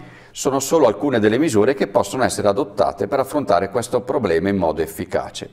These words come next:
Affrontare questa problematica, conclude Marco Genova, richiede una visione a lungo termine, un impegno coeso e soluzioni innovative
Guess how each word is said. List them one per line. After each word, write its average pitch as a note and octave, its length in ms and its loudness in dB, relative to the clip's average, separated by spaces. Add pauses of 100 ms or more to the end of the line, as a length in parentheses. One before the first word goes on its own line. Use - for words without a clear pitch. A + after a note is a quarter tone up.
(460)
Affrontare G2+ 680 2
questa G2 260 -4
problematica, G2+ 1040 0
conclude F#2 540 -2
Marco F2 340 -2
Genova, C3 480 0 (360)
richiede B2+ 540 2
una C#3 140 2
visione G2+ 380 0
a F#2 40 0
lungo F#2 300 0
termine, D#2 600 -4 (320)
un G#2+ 140 -2
impegno G#2 540 0
coeso G2+ 480 0
e - 20 0
soluzioni A2+ 480 -2
innovative G2+ 680 0